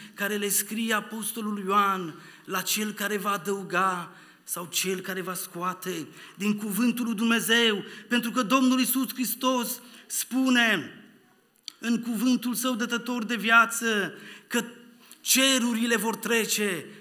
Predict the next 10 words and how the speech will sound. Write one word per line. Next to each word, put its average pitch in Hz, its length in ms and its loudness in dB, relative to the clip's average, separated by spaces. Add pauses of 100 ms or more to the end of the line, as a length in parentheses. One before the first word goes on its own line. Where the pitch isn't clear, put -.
(140)
pământul 254 680 4
vor 226 180 -2
trece, 220 680 0 (300)
dar - 180 -2
Cuvântul 233 720 2
Lui 240 200 4
va 220 180 2
rămâne 214 840 2 (220)
în 208 200 2
veci. 214 520 2